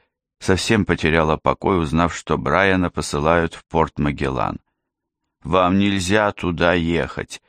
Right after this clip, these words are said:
твердила она, словно новый свет был призрачным загробным царством, откуда ещё никто не возвращался живым и невредимым.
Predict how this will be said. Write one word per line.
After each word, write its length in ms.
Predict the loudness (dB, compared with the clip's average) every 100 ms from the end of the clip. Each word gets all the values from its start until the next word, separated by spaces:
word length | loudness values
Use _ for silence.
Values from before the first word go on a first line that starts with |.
| _
твердила 640 | -6 -4 -2 0 2 4 4
она, 300 | 4 2 0 -16 _ _
словно 460 | -6 0 2 2 2
новый 420 | 0 0 0 -2
свет 360 | -4 -2 0 0
был 260 | 0 0
призрачным 760 | 0 -2 0 0 -2 0 0 0
загробным 720 | 2 0 2 2 2 0 0
царством, 640 | 0 0 0 -2 -4 -4 -4 -14 -4
откуда 380 | -4 0 2 2
ещё 360 | 0 0 2
никто 400 | 2 0 0 0
не 120 | 2
возвращался 840 | 2 0 -2 -2 0 0 0 -2 -2
живым 400 | 0 0 2 4
и 40 |
невредимым. 720 | 2 2 0 -2 -4 -4 -6